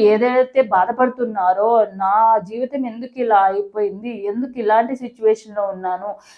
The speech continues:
నాకే ఎందుకు ఇలా అవుతుందని" చెప్పి ఎలా అయితే బాధపడుతున్నారో, అదంతా కూడా మీ Wheel of Fortune కూడా మారబోతుందన్నమాట.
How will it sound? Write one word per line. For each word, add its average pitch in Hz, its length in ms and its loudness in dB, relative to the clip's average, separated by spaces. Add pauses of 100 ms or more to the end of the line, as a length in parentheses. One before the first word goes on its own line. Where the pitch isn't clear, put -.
(200)
నాకే 233 480 0
ఎందుకు 269 320 2
ఇలా 262 180 8
అవుతుందని" 240 560 0
చెప్పి 226 320 0
ఎలా 196 220 2
అయితే 254 240 6
బాధపడుతున్నారో, 208 880 0 (220)
అదంతా 233 720 2
కూడా 233 220 -2
మీ 247 180 -4
Wheel 208 220 0
of 240 140 4
Fortune 214 440 0
కూడా 226 180 -2
మారబోతుందన్నమాట. 190 1080 -4